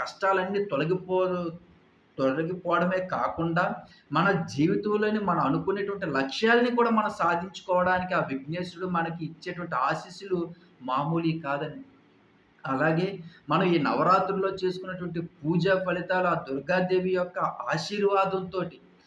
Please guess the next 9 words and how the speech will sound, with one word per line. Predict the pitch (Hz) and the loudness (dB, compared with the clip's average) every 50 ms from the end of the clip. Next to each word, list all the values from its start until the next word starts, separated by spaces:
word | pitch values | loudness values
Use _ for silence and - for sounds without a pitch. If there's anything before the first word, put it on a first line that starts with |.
| - - _ - 131 | -20 -20 _ -4 0
మన | 139 156 180 180 156 - - - | 2 4 4 4 4 2 0 2
జీవితంలో | 135 151 170 185 - 190 196 202 202 202 | 4 4 4 4 4 4 4 4 4 2
మనకి | 202 185 180 180 175 - 165 | 2 2 0 0 0 -2 -6
ధైర్యం, | 151 - - 131 131 131 147 165 - 180 190 202 190 151 | -8 -10 -10 -6 -2 0 0 2 2 0 0 0 0 -2
అలాగే | 135 - - - 139 160 190 185 220 214 | -2 -6 -10 -6 -2 -2 0 0 0 0
మనం | 190 180 180 170 | 2 2 2 2
అనుకునే | 139 143 160 170 175 190 190 190 | 2 0 0 0 -2 -2 -2 -2
పనుల్లో | 190 - - 143 151 165 175 180 185 196 190 | -4 -2 0 0 0 0 0 -2 -2 -4 -4
విజయం, | 170 - - - 131 135 135 - 160 190 214 196 156 | -4 -4 -4 0 0 0 2 0 0 -2 -2 -2 -4